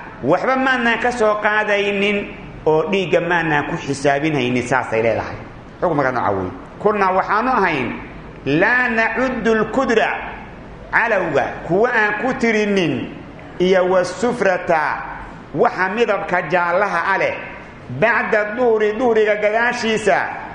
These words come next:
maanaan ku tirin haynin shay-an, waxba, oo caadada maanaan ku tirin haynin." Akhrajahu Abu Daawuud wa saxaxahu al-Albaaniyu. Laba, idaa dahurat ilmar'atu, haweenaydu markay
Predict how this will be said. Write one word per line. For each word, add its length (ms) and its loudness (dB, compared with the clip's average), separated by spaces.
maanaan 640 2
ku 120 0
tirin 360 0
haynin 460 2
shay-an, 600 0
waxba, 380 2
oo 200 4
caadada 480 2
maanaan 420 0
ku 80 0
tirin 240 0
haynin." 440 0
Akhrajahu 480 2
Abu 260 2
Daawuud 580 2
wa 100 4
saxaxahu 580 0
al-Albaaniyu. 920 2
Laba, 420 2
idaa 440 2
dahurat 520 2
ilmar'atu, 920 2
haweenaydu 720 2
markay 460 2